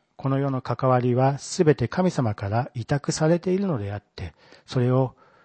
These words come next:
管理させていただいている。預かっているものに過ぎない。ですから、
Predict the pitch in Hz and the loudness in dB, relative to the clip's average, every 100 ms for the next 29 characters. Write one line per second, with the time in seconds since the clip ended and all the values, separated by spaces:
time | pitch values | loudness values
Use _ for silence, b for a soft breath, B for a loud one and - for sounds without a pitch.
0 | b - 277 196 - 101 - 101 - 82 | b -4 -2 -2 -4 -8 -10 -16 -16 -20
1 | - - - _ _ _ _ 123 127 - | -20 -20 -20 _ _ _ _ -8 -8 -6
2 | 247 - 120 98 98 98 87 - 117 - | -6 -2 -4 -4 -12 -12 -14 -12 -12 -12
3 | - _ _ _ 151 - 123 120 139 | -16 _ _ _ 0 2 4 4 2